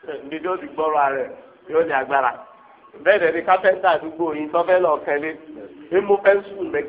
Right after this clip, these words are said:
tó tún tóbi tí ò tiẹ̀ ṣe wo tí ò, tí ò wojú rí rárá. Ó lè gbé láti bí yọ lọ sọ́ọ́ mi. Yọ máa kiri káàkiri. Ẹ yọ pẹ́ńsù yìí. À, ibi iṣẹ́ ni wọ́n ti mọ ní lọ́lẹ̀. Ibi iṣẹ́ ni wọ́n ti mọ ní. À, eléyìí bá tẹ̀lé jọ lórí iṣẹ́ wa gbọ́.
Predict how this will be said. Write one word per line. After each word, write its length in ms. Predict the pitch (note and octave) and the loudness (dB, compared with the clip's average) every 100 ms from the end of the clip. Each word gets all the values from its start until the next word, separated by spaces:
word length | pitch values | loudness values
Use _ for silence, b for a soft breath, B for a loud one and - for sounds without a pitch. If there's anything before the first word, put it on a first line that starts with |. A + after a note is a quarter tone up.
| - | -4
tó 120 | A3+ | -2
tún 180 | A#3+ B3 | -2 -4
tóbi 340 | B3 A#3 A#3 G#3 | -2 -2 -2 -6
tí 120 | C4 | 0
ò 100 | G3+ | 0
tiẹ̀ 240 | F3 D#3+ | 2 -2
ṣe 160 | - F3+ | 0 -2
wo 180 | G3 G3 | 0 0
tí 120 | A3+ | 2
ò, 100 | A3+ E3 D3 - - - - | 0 0 -4 -12 -18 -20 -4
tí 120 | B3+ | 4
ò 80 | A3+ | 4
wojú 440 | F#3 F3+ - A3+ | 6 2 -2 -6
rí 100 | A#3 | 2
rárá. 280 | A3 A3 A3 G#3+ - - | 4 6 4 2 -8 -8
Ó 100 | A#3 | -4
lè 100 | A3 | -4
gbé 160 | - F#3+ | -2 2
láti 220 | G#3 - | 2 2
bí 100 | G3+ D#3+ - - | -8 -10 -14 -6
yọ 140 | F#3+ | -2
lọ 100 | F#3+ | 0
sọ́ọ́ 180 | E3+ F3+ | 2 0
mi. 80 | E3+ D#3 D3 - - | 0 -6 -10 -18 -4
Yọ 160 | F3+ G#3 | 2 4
máa 140 | F3 | 4
kiri 180 | F3 F3+ | 2 -4
káàkiri. 300 | G3 F3+ F3+ | -4 -2 -2
Ẹ 260 | B3 B3+ | 0 2
yọ 80 | B3+ C4+ | 2 4
pẹ́ńsù 260 | C#4+ C#4+ | 2 2
yìí. 160 | A#3+ A3+ | -4 0
À, 140 | G3 - - | 2 2 -4
ibi 180 | - A3 | -16 -8
iṣẹ́ 200 | A3+ A3 | -4 -2
ni 60 | |
wọ́n 140 | A3+ A#3 | 0 0
ti 60 | A#3 | 0
mọ 100 | G#3+ | 0
ní 80 | A3 | 2
lọ́lẹ̀. 280 | A3+ F#3 - - | 2 2 0 -8
Ibi 140 | E3+ G#3+ | -12 -4
iṣẹ́ 200 | G#3 G#3+ | -2 0
ni 60 | |
wọ́n 120 | A3 A#3+ | 0 0
ti 60 | |
mọ 80 | A#3+ | 0
ní. 80 | B3+ | 2
À, 160 | A3+ F3+ - - - F#4+ | 2 0 -2 -14 -14 -4
eléyìí 260 | F4+ A4 | 2 4
bá 120 | G4+ F#4 F#4+ | 6 4 4
tẹ̀lé 180 | C#4+ D4+ | 2 2
jọ 100 | D#4 | 0
lórí 200 | D#4+ D#4+ | 2 2
iṣẹ́ 200 | D#4+ D#4 D4+ | 2 4 6
wa 160 | D#4 | 6
gbọ́. 180 | E4 F4 | 6 2